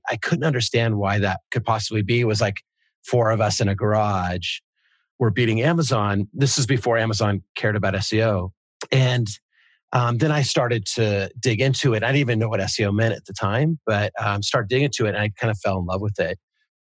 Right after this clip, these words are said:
kind of the mix between the art and the science. And when I finished school, I ended up, um, getting an agency job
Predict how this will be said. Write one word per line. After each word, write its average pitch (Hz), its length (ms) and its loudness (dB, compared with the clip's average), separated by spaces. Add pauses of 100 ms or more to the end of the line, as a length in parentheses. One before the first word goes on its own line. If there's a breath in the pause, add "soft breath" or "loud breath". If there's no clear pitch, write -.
(120)
kind 113 160 0
of 101 80 0
the 107 80 -2
mix 101 260 -4
between 98 500 -2
the 101 80 0
art 101 220 0
and 104 60 -6
the 101 60 -4
science. 117 600 -2 (260)
And 123 260 2
when 120 120 2
I 117 60 2
finished 127 340 0
school, 143 360 0
I 113 80 2
ended 117 200 0
up, 117 260 -2 (560 soft breath)
um, 104 280 0
getting 110 280 0
an 104 60 2
agency 113 540 0
job 98 560 0